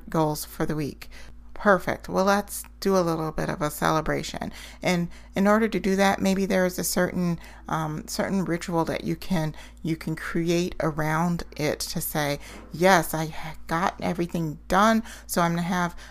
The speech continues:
you know, either a glass of wine," or, "I got everything done, well, I'm gonna treat myself to a piece of chocolate." Whatever it is, make sure that you're celebrating the wins that you're having throughout the year.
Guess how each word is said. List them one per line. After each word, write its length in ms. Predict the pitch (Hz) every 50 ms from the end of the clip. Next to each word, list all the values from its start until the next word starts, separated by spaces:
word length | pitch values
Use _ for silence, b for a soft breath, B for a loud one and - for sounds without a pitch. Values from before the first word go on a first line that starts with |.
| B B B
you 140 | - 165 160
know, 180 | 156 156 156 - -
either 240 | 165 165 170 160
a 60 | 156 156
glass 320 | - 156 156 156 156 -
of 80 | 170 160
wine," 320 | 156 - - - - - - -
or, 400 | - 220 233 233 233 233 226 226 226 B B B B
"I 80 | - 180
got 220 | - 190 190 196
everything 480 | 196 190 190 190 190 - 196 185 180 165
done, 340 | - 170 175 180 180 180 175 B B B -
well, 200 | - 165 160 - -
I'm 120 | - 160 170
gonna 180 | 160 160 165
treat 260 | - - - 170 -
myself 400 | - 165 170 - - 151 156 - -
to 120 | - -
a 40 | 156
piece 200 | - 156 151 -
of 80 | - -
chocolate." 500 | - 156 147 - - - - - - B B B B B B -
Whatever 460 | 208 214 226 226 233 233 247 247 - -
it 160 | 226 - -
is, 400 | - 180 165 175 185 202 202 B B B B B B - -
make 240 | 170 180 180 175
sure 260 | - - - 190 180 175
that 220 | 180 160 - -
you're 220 | - 160 160 156
celebrating 640 | 160 - - 202 202 202 208 196 196 185 185 180 175 175
the 100 | 185 156
wins 280 | 165 165 170 170 -
that 220 | - 180 - - -
you're 240 | 160 175 196 202
having 560 | 190 180 196 185 180 180 175 170 165 165 165 B B B B B B -
throughout 500 | - 175 180 180 170 170 175 170 - -
the 100 | - 185
year. 440 | 170 165 170 127 139 156 156 160